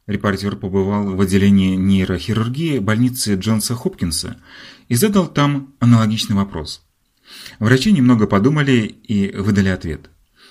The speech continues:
Это не ядерная физика, естественно, репортеру очень захотелось узнать, как в подобных случаях выражаются физики-ядерщики,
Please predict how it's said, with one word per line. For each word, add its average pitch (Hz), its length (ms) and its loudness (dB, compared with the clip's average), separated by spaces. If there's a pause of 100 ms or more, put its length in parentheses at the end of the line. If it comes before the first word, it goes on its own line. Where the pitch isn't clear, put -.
(160)
Это 101 400 0
не 98 180 4
ядерная 98 480 0
физика, 80 540 -8 (580)
естественно, 139 680 2
репортеру 110 580 0
очень 107 280 -4
захотелось 95 440 -2
узнать, 101 400 -2 (280)
как 92 220 -4
в - 60 -18
подобных 95 360 0
случаях 107 500 -2
выражаются 85 540 -4
физики-ядерщики, 95 1120 -4